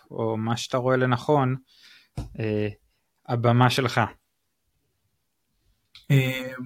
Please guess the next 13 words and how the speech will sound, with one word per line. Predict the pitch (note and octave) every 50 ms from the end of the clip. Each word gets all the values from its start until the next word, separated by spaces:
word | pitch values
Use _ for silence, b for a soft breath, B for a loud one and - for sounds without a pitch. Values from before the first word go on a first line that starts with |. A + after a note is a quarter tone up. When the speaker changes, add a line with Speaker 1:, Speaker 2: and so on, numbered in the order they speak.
| D3 - -
Speaker 2:
אוקיי. | D3 C#3+ - - C3+ B2+ - E3+ F3 - _ b b b b b b _ _ _ _ _ _ _ -
אה, | C#3 B2+ B2 A#2+ A#2+ A#2 A#2 -
משפט | C#3 C3 - - - - D3+ D#3 -
שאולי | - D3+ C3+ C3+ C#3+
חלק | C#3 - D3 C#3 C#3 -
שמעו, | - - B2 A2 A2+ B2 C#3+ D#3 F3 G3 _ _ _ _ _
שמעתי | - - A#2 A2+ A#2+ B2+ - D3+
משפט | C#3 B2 A#2 - - - B2 - -
לפני | A#2 - - C3 B2+ A#2+ A#2
כמה | - B2+ B2 C3 C3
חודשים, | B2+ - B2 A2 A2+ - - C#3+ D3 E3 F3+ G3 G3+ _ _ _ _ _ _ - _ _ _ _ -
"How | - C#3+ C3+ C3 B2+ B2
big | E3 F#3 F3